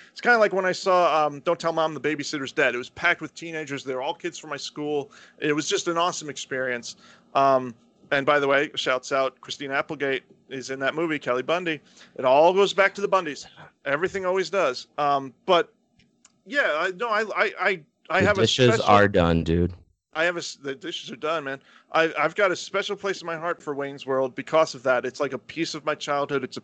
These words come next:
Speaker 1: it's a part of Gen X. It was one of the quintessential Gen X movies. But that said, I haven't watched it, um, in twenty years. I,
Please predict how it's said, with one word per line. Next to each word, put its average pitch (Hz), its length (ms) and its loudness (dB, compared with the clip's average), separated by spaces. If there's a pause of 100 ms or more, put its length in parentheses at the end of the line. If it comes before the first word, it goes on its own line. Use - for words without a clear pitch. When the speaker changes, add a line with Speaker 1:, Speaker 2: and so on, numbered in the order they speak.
(100)
Speaker 1:
it's - 160 -2
a 127 100 4 (420)
part 180 260 6
of 151 80 -4
Gen 160 240 -2
X. 151 280 0
It 143 40 -8
was 127 160 -10
one 151 160 0
of 127 160 -8
the 143 340 -4 (200)
quintessential 175 580 0
Gen 143 240 -4
X 131 240 -6
movies. 135 500 -6 (680)
But 180 180 4
that 185 200 6
said, 151 600 2 (440)
I 160 120 2
haven't 208 420 -2
watched 139 380 -10
it, 131 220 -4 (600)
um, 127 600 -4 (280)
in 135 220 -8
twenty 135 320 -6
years. 127 480 -6 (600)
I, 143 100 -2